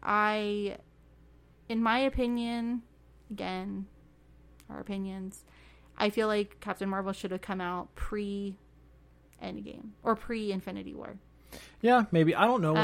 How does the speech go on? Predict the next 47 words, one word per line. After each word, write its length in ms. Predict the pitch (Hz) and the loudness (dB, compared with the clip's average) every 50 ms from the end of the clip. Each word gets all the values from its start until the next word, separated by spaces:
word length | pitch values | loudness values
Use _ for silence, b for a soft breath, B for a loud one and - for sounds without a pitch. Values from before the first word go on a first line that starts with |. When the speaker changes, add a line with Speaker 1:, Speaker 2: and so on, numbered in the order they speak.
| - | 4
Speaker 2:
the 60 | - - | 4 2
Speaker 1:
Um, 60 | - | 2
Speaker 2:
right 80 | - - | 2 4
Speaker 1:
but 60 | - | 4
I 40 | 277 | 4
Speaker 2:
place 120 | 311 302 | 4 4
Speaker 1:
just, 180 | 330 339 302 - | 4 2 2 2
Speaker 2:
to 60 | - | 0
put 60 | 110 107 | -2 0
it 40 | 262 | 2
Speaker 1:
you 60 | 302 | 2
Speaker 2:
is, 40 | 330 | 4
Speaker 1:
know, 160 | 339 330 330 330 | 4 4 4 4
the 60 | 294 | 4
Speaker 2:
but 100 | 269 123 | 4 4
Speaker 1:
thing 140 | - - 330 | 4 2 2
is, 160 | 339 330 294 | 2 0 0
I 180 | - - 247 254 | 0 0 0 0
just, 240 | 240 262 233 - - | 0 -2 -4 -2 -2
but 100 | 262 247 | 0 2
I 100 | 254 262 | 2 2
just 220 | - 262 - - - | 0 -2 -4 -2 -2
don't 180 | 247 226 208 | -2 0 0
know 220 | 202 185 175 - 202 | -2 -4 -4 -4 -2
because 260 | 196 226 - 254 226 | -2 0 0 0 0
it's 100 | 254 226 | 0 0
Speaker 2:
Yeah. 80 | 220 254 | 2 2
Speaker 1:
like 140 | 247 240 - | 2 2 0
we, 360 | 202 214 226 226 233 226 214 B B B B B | -4 -4 -2 -2 -2 -2 -4 B B B B B
we 100 | 202 196 | -2 0
are 80 | 196 208 | 2 2
introduced 480 | 240 262 - 285 262 247 254 233 - - | 2 2 4 2 2 2 2 0 0 0
to 60 | 233 | 0
her 100 | 233 240 | 2 2
at 120 | 226 220 - | 2 0 -2
the 120 | 226 220 | -4 -4
end 140 | 220 220 214 | -2 0 0
of 100 | 214 202 | 0 0
Infinity 500 | 208 208 202 - 208 202 202 196 202 202 202 | 0 -2 -2 -2 -2 -2 -2 -2 -2 -2 -2
War. 320 | 190 190 202 208 202 190 | -2 0 0 0 0 0
We 160 | 180 196 196 | 0 -2 -4
get 300 | 180 180 220 233 240 233 | -4 0 0 2 2 2
her 140 | 220 262 247 | 2 2 2
movie, 560 | 226 214 214 214 202 214 220 214 208 208 208 - b b b b b b b - | 2 2 0 0 -2 -4 -4 -4 -4 -4 -6 -8 b b b b b b b -4
and 200 | 202 196 196 190 | -2 0 0 2
then 520 | 196 190 190 190 190 185 185 185 185 180 | 0 0 -2 -2 -2 -4 -4 -6 -6 -6
we 420 | 175 196 190 196 214 196 196 185 | -8 -8 -6 -6 -6 -8 -8 -10